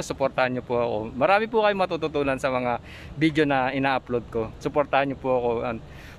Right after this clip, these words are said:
huwag nyo pong kalilimutan, i-subscribe ang aking channel, Pobreng Kapampangan.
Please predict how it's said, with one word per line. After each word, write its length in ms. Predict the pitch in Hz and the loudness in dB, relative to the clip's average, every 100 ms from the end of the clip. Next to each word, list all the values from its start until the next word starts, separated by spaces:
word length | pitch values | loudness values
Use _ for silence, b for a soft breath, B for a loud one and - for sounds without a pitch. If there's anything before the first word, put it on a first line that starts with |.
| - | -4
huwag 120 | 139 | -2
nyo 100 | 143 | 0
pong 140 | 151 151 | 2 2
kalilimutan, 720 | 151 147 147 156 151 139 131 B B | 4 2 2 2 2 2 0 B B
i-subscribe 560 | 165 202 170 - 170 151 | 0 0 0 2 4 4
ang 140 | 170 160 143 | 0 2 2
aking 200 | 143 135 | 0 2
channel, 320 | 135 135 127 117 | 2 2 0 4
Pobreng 400 | 214 196 196 165 | 6 6 4 4
Kapampangan. 880 | 165 151 139 143 139 147 139 127 | 2 2 4 4 6 2 0 -4